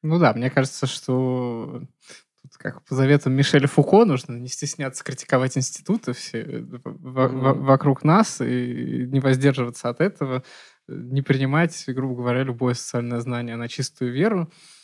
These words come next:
Speaker 1: э, потому что иногда это социальное знание может быть сконструировано таким образом, что оно просто заставляет тебя думать, что тебе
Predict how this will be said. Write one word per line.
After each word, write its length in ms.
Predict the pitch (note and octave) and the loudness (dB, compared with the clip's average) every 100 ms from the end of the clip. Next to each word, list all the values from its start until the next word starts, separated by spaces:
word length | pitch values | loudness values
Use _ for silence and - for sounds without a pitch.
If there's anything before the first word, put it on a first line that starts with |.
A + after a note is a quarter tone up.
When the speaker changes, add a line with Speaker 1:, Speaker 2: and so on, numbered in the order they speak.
| _ _ _ | _ _ _
Speaker 1:
э, 300 | - A#2 A#2 - | -8 -6 -6 -8
потому 300 | - B2 D3 | -6 -2 -2
что 840 | - - B2 B2 B2 B2 - - | -2 -2 -2 0 -2 -4 -6 -6
иногда 480 | C3 B2+ B2+ C3+ D#3+ | -4 -2 -2 4 6
это 360 | D#3+ D3+ C#3+ C3+ | 6 4 2 0
социальное 380 | C3 - C3+ C3 | 0 0 0 0
знание 320 | B2+ C3+ E3 | 0 0 0
может 260 | C3 C3 C3+ | 0 -2 -2
быть 120 | B2 | -4
сконструировано 580 | - C#3 - C3+ C#3 C3 | -2 -2 2 2 2 2
таким 300 | C3 B2+ C3+ | -2 -2 2
образом, 760 | E3 E3+ C3 C3 C3 C3 C3 B2 | 4 6 4 2 0 -4 -6 -10
что 380 | - - B2+ C3 | -18 -6 -2 0
оно 180 | B2+ C3 | 0 0
просто 340 | B2+ C#3 C3 B2+ | 4 2 2 -4
заставляет 540 | B2 - B2+ B2 A#2+ | -4 -4 0 0 -2
тебя 200 | - B2 | -6 -8
думать, 320 | B2 B2 A#2 | -6 -8 -8
что 200 | - - | -14 -20
тебе 400 | - B2+ B2 A#2+ | -20 -10 -8 -8